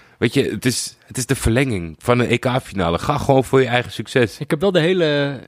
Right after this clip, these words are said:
Speaker 2: het hele toernooi natuurlijk gezocht naar de Elia-factor.
Speaker 1: Mhm.
Speaker 2: Welk team heeft de Elia-factor? Grealish is denk ik wel, of had de winnaar kunnen zijn. Elia had zelf geschoten.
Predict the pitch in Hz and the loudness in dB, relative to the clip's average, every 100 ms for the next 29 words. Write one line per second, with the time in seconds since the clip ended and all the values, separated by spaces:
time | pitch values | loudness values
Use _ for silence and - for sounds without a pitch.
0 | _ _ _ _ _ _ 127 143 156 135 | _ _ _ _ _ _ -2 0 0 0
1 | 135 147 135 127 - 139 131 139 135 123 | 0 2 2 -2 -4 -2 0 0 -2 -2
2 | - 123 139 151 147 175 - 185 208 - | 0 0 2 0 0 -2 -2 -4 -4 -6
3 | _ - 92 101 143 143 - 170 135 120 | _ 0 2 4 2 0 -2 0 2 0
4 | 123 139 - 131 135 139 143 - 143 156 | -2 -4 -4 -2 -4 -2 -4 -4 -8 -10
5 | _ _ 123 123 135 131 - - 110 120 | _ _ 0 2 2 0 -2 -6 -4 -4
6 | 117 131 123 120 _ _ _ _ _ _ | 0 2 2 0 _ _ _ _ _ _
7 | _ _ _ _ _ _ _ - 127 - | _ _ _ _ _ _ _ -12 -10 -2
8 | 131 - 120 127 135 123 - 120 113 117 | -2 0 0 2 2 -2 -2 -6 -4 -6
9 | 120 95 - - 151 147 123 123 131 127 | -6 -8 -8 0 0 2 0 -2 -2 -2
10 | - - 135 131 | -4 -4 -2 -2